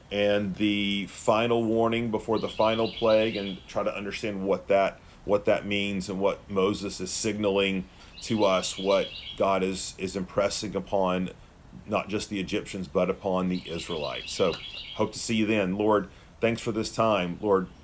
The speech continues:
um, help us to today have wide open eyes to see your providential work and care and sovereignty in everything, in all aspects of our lives.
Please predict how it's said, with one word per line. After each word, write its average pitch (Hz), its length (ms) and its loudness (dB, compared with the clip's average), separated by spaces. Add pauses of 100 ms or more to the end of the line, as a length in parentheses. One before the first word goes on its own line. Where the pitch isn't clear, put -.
um, 95 340 -2
help 117 240 -2
us 117 220 0
to 101 420 -2 (600)
today 104 260 2
have 98 200 2
wide 98 280 4
open 104 300 0
eyes 90 600 -4 (540)
to 107 80 -6
see 120 240 -2
your 104 140 0
providential 101 720 0
work 101 280 -2
and 95 120 -8
care 101 260 -6
and 92 80 -6
sovereignty 95 680 -4
in 90 100 -4
everything, 87 520 -6
in - 80 -12
all 95 320 2
aspects 92 520 -4
of 87 80 -4
our 85 140 -2
lives. 73 500 -6